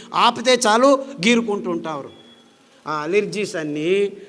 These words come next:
వారం రోజుల్లో మాయమైపోతాయి. మీరు అరికల గంజి, ఈ ఉల్లిపాయ రసం, నాలుగు ఉల్లిపాయలు ఉడికించి ఆ రసం తాగితే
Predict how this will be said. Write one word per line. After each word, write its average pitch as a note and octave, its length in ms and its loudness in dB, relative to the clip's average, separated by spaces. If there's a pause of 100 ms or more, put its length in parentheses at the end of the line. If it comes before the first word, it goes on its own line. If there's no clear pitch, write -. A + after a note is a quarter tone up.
(160)
వారం F3 520 2
రోజుల్లో F#3+ 560 2
మాయమైపోతాయి. D3+ 840 -4
మీరు B2 340 -8 (300)
అరికల D#3+ 400 -4
గంజి, C#3+ 640 -4 (320)
ఈ A#3 260 -2 (500)
ఉల్లిపాయ D3+ 520 -4 (880)
రసం, D3 400 -6 (1500)
నాలుగు D#3+ 240 -6
ఉల్లిపాయలు F3+ 500 -4
ఉడికించి E3+ 580 -8
ఆ C#3+ 140 -6
రసం D#3 360 -4
తాగితే D#3+ 500 -2